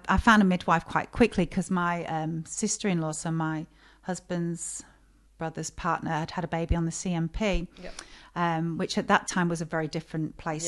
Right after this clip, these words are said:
Speaker 1: to
Speaker 2: Yes.
Speaker 1: how it is now, 'cause this is
Speaker 2: Mm.
Speaker 1: six, nearly seventeen years ago.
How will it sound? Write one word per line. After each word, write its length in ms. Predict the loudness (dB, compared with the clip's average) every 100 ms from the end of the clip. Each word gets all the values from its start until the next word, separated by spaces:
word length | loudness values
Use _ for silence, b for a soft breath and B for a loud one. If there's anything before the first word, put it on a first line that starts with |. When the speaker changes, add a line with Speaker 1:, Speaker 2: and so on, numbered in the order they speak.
| -4
Speaker 1:
to 60 | -4
Speaker 2:
Yes. 80 | -2
Speaker 1:
how 160 | -2
it 120 | -4 -6
is 260 | -10 -6
now, 160 | -4 -4
'cause 140 | -6
this 160 | -10 -10
is 80 | -12
Speaker 2:
Mm. 100 | -14
Speaker 1:
six, 380 | -16 -18 -16 -12
nearly 180 | -12
seventeen 480 | -10 -8 -8 -8 -8
years 220 | -8 -8
ago. 140 | -12